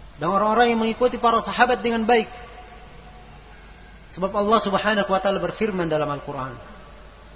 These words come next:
"Was-sabiqunal awwaluna minal muhajirin wal ansar, walladzina ittaba'uuhum bi ihsan,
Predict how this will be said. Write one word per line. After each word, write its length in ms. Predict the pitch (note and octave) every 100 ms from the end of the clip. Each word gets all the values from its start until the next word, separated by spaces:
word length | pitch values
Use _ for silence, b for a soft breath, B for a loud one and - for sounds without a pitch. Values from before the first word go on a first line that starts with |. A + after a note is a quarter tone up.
| -
"Was-sabiqunal 960 | D3 - - F#3 F#3 F3+ G3 A#3 A3+ -
awwaluna 720 | G#3+ F#3+ F3+ F#3 G3 D#3 C3 - - - - -
minal 240 | D#3 F#3+
muhajirin 800 | F#3 F3 D3+ G3 F#3+ E3 G#3+ B3 G#3+
wal 160 | G3+ G3+
ansar, 480 | F#3 - E3+ D3 - - - - - - -
walladzina 480 | E3 F#3 F#3+ A3+ G#3+
ittaba'uuhum 640 | - G3+ G#3+ B3+ A#3 A3+
bi 160 | A3 G3+
ihsan, 480 | - G#3+ A#3 D#3+